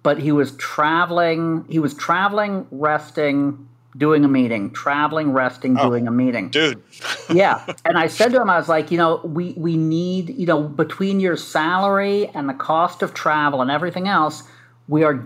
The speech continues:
Speaker 1: not getting enough." And, and I, I, you know, so you have to sometimes look at that of, like, how do we work to make this just more effective, right?
Speaker 2: Yeah. Well, and I think that's one of the things with,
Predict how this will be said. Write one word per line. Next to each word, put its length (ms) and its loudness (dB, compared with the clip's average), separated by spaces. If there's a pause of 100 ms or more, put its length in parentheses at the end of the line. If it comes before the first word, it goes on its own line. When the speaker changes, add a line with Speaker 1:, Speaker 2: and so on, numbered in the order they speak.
(100)
Speaker 1:
not 360 2
getting 240 2
enough." 680 0
And, 280 -2
and 140 -2
I, 300 0
I, 80 2
you 280 -2
know, 180 0
so 140 -2
you 120 2
have 160 0
to 80 -6
sometimes 440 -2
look 160 -2
at 100 -8
that 200 0
of, 140 -8
like, 160 -4
how 400 -2
do 80 -2
we 180 0
work 540 0
to 80 -4
make 340 0
this 160 -6
just 380 -4
more 200 -2
effective, 640 -6
right? 220 -6 (800)
Speaker 2:
Yeah. 420 0 (280)
Well, 160 2
and 80 0
I 40 -2
think 160 -4
that's 180 -2
one 100 -2
of 60 -12
the 60 -2
things 160 -6
with, 360 -6